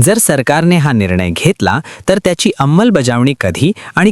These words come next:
कशा पद्धतीने होणार आहे, हे स्पष्ट करावे लागेल. वेतन मर्यादा किती वाढवली जाणार, ती टप्प्याटप्प्याने वाढवली जाणार की एकाच वेळी लागू केली जाणार आणि त्याचा लाभ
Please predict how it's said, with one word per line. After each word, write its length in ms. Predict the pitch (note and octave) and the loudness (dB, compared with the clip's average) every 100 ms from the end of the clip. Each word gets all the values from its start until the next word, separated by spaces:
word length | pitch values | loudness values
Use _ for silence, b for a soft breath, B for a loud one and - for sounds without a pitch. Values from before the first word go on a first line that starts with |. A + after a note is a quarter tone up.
| - | 0
कशा 240 | D#3+ A#3+ | 0 -2
पद्धतीने 540 | A#3+ D3 B2+ A#2+ A2 | -2 -2 -2 0 0
होणार 320 | F#2+ F#2 F2 E2+ | 0 0 -2 -2
आहे, 240 | F2 D#3 | -2 -2
हे 200 | F3 C3+ | 0 -2
स्पष्ट 380 | - D#3 D3+ D3+ | 0 -2 -2 -2
करावे 320 | - E2+ E2 E2 | -2 -2 -2 -2
लागेल. 320 | E2 E2 - - B B B A2+ | -2 -4 -8 -12 B B B -2
वेतन 360 | C3 D3 A#3+ | 0 2 4
मर्यादा 400 | A3+ E3+ F3 F#3+ G3 | 4 4 2 0 -2
किती 240 | B2 F3+ | -2 2
वाढवली 420 | F3+ G#2+ G2 F#2+ F#2 | 2 2 0 0 0
जाणार, 380 | F2 E2 A2 E3+ B B | -2 -2 -2 -4 B B
ती 80 | F#3+ - | -2 -2
टप्प्याटप्प्याने 760 | B2+ - G3+ A3 G3 E3 E3 | -6 -2 -2 0 -2 -2 0
वाढवली 440 | D3 A2 A2 G#2+ G#2 | 0 0 0 0 0
जाणार 320 | F#2+ F#2+ D3+ | 0 0 0
की 120 | F#3+ F#3+ - | -2 -2 -2
एकाच 380 | C3 G#3 A#3+ - | -2 0 -2 2
वेळी 200 | F#3 E3 | 2 2
लागू 240 | G2 G#2 G2 | 0 0 0
केली 240 | F#2 F2+ | -2 0
जाणार 340 | E2+ E2+ G2 D#3+ B B | 0 -2 -4 -6 B B
आणि 200 | B2 C#3 - | -2 -2 0
त्याचा 300 | G#2+ G#2 D#3+ | -2 0 0
लाभ 300 | B2+ A#2+ | 0 0